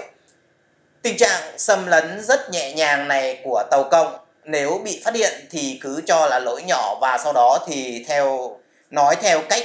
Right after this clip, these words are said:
của Go Việt. Hiện người dùng đã có thể nhắn những nội dung này một cách bình thường. Tất cả được biến thành bình thường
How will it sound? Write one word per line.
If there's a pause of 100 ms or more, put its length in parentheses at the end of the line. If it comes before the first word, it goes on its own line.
(140)
của
Go
Việt. (500)
Hiện (340)
người
dùng
đã
có
thể (120)
nhắn
những
nội
dung
này
một
cách
bình
thường. (480)
Tất
cả (100)
được
biến
thành (100)
bình
thường